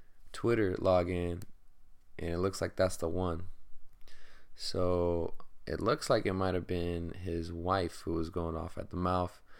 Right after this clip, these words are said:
She was apparently disclosing information, or maybe it was him telling his wife to do it for him.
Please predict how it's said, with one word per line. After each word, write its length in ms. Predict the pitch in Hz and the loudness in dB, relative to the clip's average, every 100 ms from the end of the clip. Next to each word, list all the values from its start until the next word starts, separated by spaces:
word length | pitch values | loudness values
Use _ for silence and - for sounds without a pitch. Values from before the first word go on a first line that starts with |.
| - - - | -16 -14 -12
She 180 | - 110 | -6 0
was 220 | 110 101 | 0 0
apparently 480 | - - 104 90 87 | -2 -4 0 0 0
disclosing 520 | 82 - - 95 92 | -2 -2 2 4 4
information, 560 | 90 - 90 90 87 85 | 0 -2 -2 0 -2 -2
or 80 | 90 | 4
maybe 220 | 117 143 | 6 6
it 60 | 127 | 6
was 120 | 101 | 6
him 220 | 110 104 | 4 4
telling 300 | - 98 92 | 4 4 4
his 120 | 85 | 4
wife 260 | 90 85 - | 4 2 2
to 160 | - 95 | 0 2
do 180 | 92 | 2
it 80 | 78 | 0
for 260 | - 95 92 | 0 2 4
him. 200 | 73 | 4